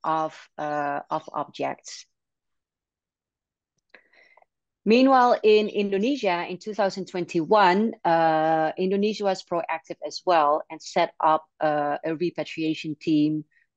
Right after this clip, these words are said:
uh, for, uh, collections, um, from Indonesia in the Netherlands. So the mandate only concerns, uh,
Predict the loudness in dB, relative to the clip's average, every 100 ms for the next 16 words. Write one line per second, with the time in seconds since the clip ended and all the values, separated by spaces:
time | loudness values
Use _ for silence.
0 | _ 0 2 2 0 -2 -6 0 2 4
1 | 4 4 2 -2 -8 -8 -4 -2 0 -2
2 | -6 -6 -6 -6 -8 -12 -6 0 2 2
3 | 2 0 -2 -8 _ _ _ 2 2 2
4 | -4 -6 -4 -4 -2 -4 -4 -6 -6 -6
5 | -8 -8 -8 -8 -4 0 2 4 2 2
6 | 2 2 -2 _ -2 0 0 -4 -8 -6
7 | -2 -2 0 -4 -6 -4 -2 -2